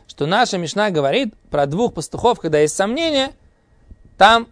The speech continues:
всё идёт за хозяев. Когда нет сомнения, куда она должна прийти, тогда это идёт за, за пастухом. Пастухом имеется в виду за целью, да. Тан Раббанан учили мудрецы, и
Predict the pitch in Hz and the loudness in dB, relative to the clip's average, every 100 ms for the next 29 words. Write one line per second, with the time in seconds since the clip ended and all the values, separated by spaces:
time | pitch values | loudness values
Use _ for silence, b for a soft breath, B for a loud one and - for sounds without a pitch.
0 | _ - - 202 180 170 147 139 127 120 | _ -10 -2 0 2 0 -2 -6 -6 -8
1 | - - _ _ - 143 175 196 226 214 | -10 -16 _ _ -10 -2 0 0 -2 0
2 | 196 190 175 160 - 180 180 175 151 135 | -2 -2 -6 -6 -2 4 6 6 2 -2
3 | 131 131 156 240 330 247 233 269 247 220 | -4 -4 -8 -6 -4 -4 -2 -2 -4 -6
4 | 190 214 185 160 156 165 - - - - | -2 -2 -2 -4 -4 -4 -12 -20 -20 -20
5 | b b b b b b - 135 127 143 | b b b b b b -14 -10 -2 0
6 | 147 147 147 143 143 139 175 - - - | 0 0 0 0 -2 -4 -10 -20 -20 -20
7 | - _ _ - - _ _ - 135 - | -20 _ _ -20 -20 _ _ -12 -10 -8
8 | 120 131 - _ - 139 - 151 226 220 | -6 -8 -10 _ -14 -12 -10 -2 -2 -2
9 | 185 165 160 160 139 - 170 135 - - | -6 -8 -4 -2 -4 0 0 0 -6 -12
10 | - - - _ _ - - _ - b | -16 -20 -20 _ _ -20 -20 _ -20 b
11 | b b b b b _ - 143 139 135 | b b b b b _ -2 0 2 0
12 | 220 156 143 143 143 139 156 190 165 143 | 0 -2 -6 -6 -6 -6 -2 -2 -2 -6